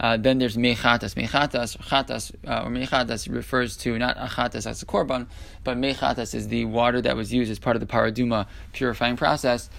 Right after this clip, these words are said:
So you would take the ashes of the Paraduma, the red heifer, with other, uh, items also, mix them together,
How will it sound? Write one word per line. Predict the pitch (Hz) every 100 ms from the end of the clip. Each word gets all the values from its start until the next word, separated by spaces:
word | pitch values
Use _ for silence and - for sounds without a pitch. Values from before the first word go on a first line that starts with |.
| - -
So | -
you | 120 110
would | 107
take | 127 113
the | -
ashes | 135 127 131 120 113 - -
of | 117
the |
Paraduma, | 107 120 123 131 151 131 123 - - -
the | -
red | 113 120
heifer, | 127 -
with | 117 113
other, | 135 123 117 -
uh, | 117 110 123
items | 120 117 113
also, | 135 147 143
mix | 127 117
them | 127
together, | 123 165 180 147 139